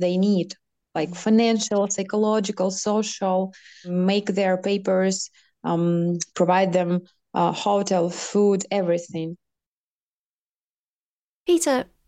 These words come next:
Speaker 2: with the help of Save Ukraine, Svetlana actually travelled for hundreds of miles through Poland, Belarus, and then into Russia to get Alina back. And I guess it must have been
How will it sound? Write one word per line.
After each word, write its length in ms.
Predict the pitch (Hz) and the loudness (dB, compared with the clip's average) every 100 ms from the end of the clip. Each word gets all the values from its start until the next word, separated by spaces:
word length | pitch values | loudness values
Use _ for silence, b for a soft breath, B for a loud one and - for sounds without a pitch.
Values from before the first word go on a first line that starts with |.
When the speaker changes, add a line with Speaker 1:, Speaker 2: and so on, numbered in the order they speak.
| _ - | _ -6
Speaker 2:
with 320 | 240 339 359 | 2 2 4
the 80 | 302 | 2
help 240 | 262 262 | 2 2
of 80 | 247 | 0
Save 280 | - 214 196 | 0 0 0
Ukraine, 640 | 190 185 196 175 156 170 180 b b b b _ | -2 -2 0 2 0 -6 -10 b b b b _
Svetlana 680 | - - 277 359 370 311 247 - | -4 0 2 2 2 2 0 -2
actually 440 | - 247 - - 226 | -4 -2 -2 0 0
travelled 560 | - 208 196 185 170 - _ | 2 0 2 0 -2 -8 _
for 160 | - | -8
hundreds 640 | 185 - 277 269 240 190 - | -8 -2 4 6 4 2 -2
of 140 | 175 | -2
miles 460 | 185 185 175 170 165 | 0 4 2 2 -2
through 220 | - 170 | -2 -4
Poland, 720 | - - 285 247 208 185 180 B B B - | -4 2 6 6 6 4 0 B B B 2
Belarus, 560 | 233 214 202 180 160 - | 4 4 4 2 0 -4
and 160 | 190 196 | -2 0
then 200 | 196 208 _ - | -2 -4 _ 0
into 420 | 285 269 247 233 | 4 6 6 4
Russia 540 | 214 208 180 170 185 | 4 2 0 -2 -6
to 100 | - | -4
get 200 | 180 208 | 0 2
Alina 340 | 196 190 190 180 | 4 4 4 2
back. 380 | 185 160 - - b b b b b _ _ | 2 -2 -6 -20 b b b b b _ _
And 120 | 262 | -6
I 20 | 285 | -2
guess 240 | 359 349 | 0 2
it 80 | 254 | 4
must 520 | 233 233 277 - - | 6 6 6 2 -2
have 200 | 208 180 | -2 -2
been 480 | 202 190 185 180 | 0 0 2 0